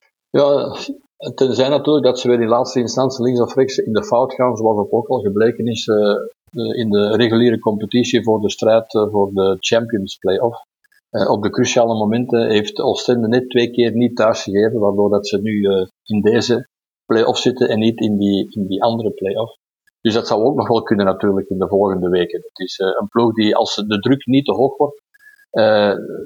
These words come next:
dat, dat ze frankenvrij voetballen, dat ze heel goede dingen kunnen laten zien. Als de momenten er zijn dat het, eh, cruciaal wordt en de stress wat meer toeneemt, dan heb ik de indruk dat ze wel eens een foutje durven maken.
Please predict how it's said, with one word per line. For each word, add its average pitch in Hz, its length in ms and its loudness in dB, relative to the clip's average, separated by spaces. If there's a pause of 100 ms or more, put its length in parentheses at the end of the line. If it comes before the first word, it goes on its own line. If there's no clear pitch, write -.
(440)
dat, 113 500 -2
dat 107 200 -2
ze 98 420 2
frankenvrij 107 680 2
voetballen, 123 420 2
dat 104 160 -4
ze - 80 -6
heel 113 220 2
goede 101 220 0
dingen 117 220 -2
kunnen 123 200 -2
laten 123 260 -2
zien. 131 220 -6 (440)
Als 110 300 -2
de 110 100 2
momenten 107 460 0
er 101 100 0
zijn 117 220 2
dat 104 120 0
het, 104 240 -2
eh, 101 460 2
cruciaal 123 500 2
wordt 131 280 0
en 110 320 -4
de 101 100 -2
stress - 300 -2
wat 107 200 -2
meer 110 360 0
toeneemt, 131 460 2
dan 107 180 0
heb 120 140 0
ik 113 60 -4
de 110 80 -2
indruk 123 260 -2
dat 110 160 -2
ze 107 80 -4
wel 110 80 4
eens 110 100 0
een 101 80 -2
foutje 113 320 -2
durven 95 280 -4
maken. 92 240 -6